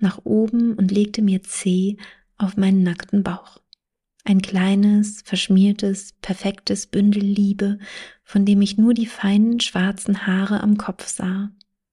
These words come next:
Der Papa nabelte sie auf meinem Bauch ab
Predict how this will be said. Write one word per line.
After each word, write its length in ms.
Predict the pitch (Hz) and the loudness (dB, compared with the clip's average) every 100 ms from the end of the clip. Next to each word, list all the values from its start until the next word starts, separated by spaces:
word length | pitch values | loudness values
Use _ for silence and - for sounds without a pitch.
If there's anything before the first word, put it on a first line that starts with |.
| _ _ _ _ _ - | _ _ _ _ _ -2
Der 80 | 196 | -2
Papa 400 | 196 214 233 240 | -2 -4 0 2
nabelte 500 | 233 196 202 214 208 | 2 2 2 0 0
sie 180 | 196 190 | -2 -2
auf 140 | 180 | 0
meinem 260 | 185 185 185 | 0 4 2
Bauch 280 | 185 190 190 | 2 -2 -2
ab 320 | - 220 - | -4 -6 -8